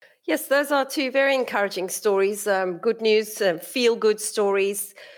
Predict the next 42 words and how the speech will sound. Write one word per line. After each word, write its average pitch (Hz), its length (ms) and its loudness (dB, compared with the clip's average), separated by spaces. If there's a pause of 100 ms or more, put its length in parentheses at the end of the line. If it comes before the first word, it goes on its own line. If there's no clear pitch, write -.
(160)
Good 277 160 -2
to 247 80 -2
see 247 240 -2
that 202 320 2
overseas 214 460 0
expansion. 214 840 -2 (160)
And, 214 480 2
um, 208 240 2
as 220 160 0
you 214 80 -6
said, 214 240 0
they're 202 100 2
inspirational, 208 840 0
really, 175 320 0
for 185 360 0
other 202 140 0
print 185 320 -4
businesses 180 440 -6
as 160 140 -8
well. 175 360 2 (400)
Well 233 160 4
done 226 200 4
to 226 100 -4
both 208 260 2
companies 208 420 0
and 220 260 2
their 214 120 6
leaders 196 360 -4
for 202 200 -2
having 226 360 0
the 185 100 -4
vision 190 500 0
and 196 260 2
the 185 320 -4
courage 269 440 -2
just - 240 -10
to 180 280 -4 (260)
get 208 160 -2
up - 200 0
and 185 160 -4
go. 196 400 4 (920)
Still - 240 2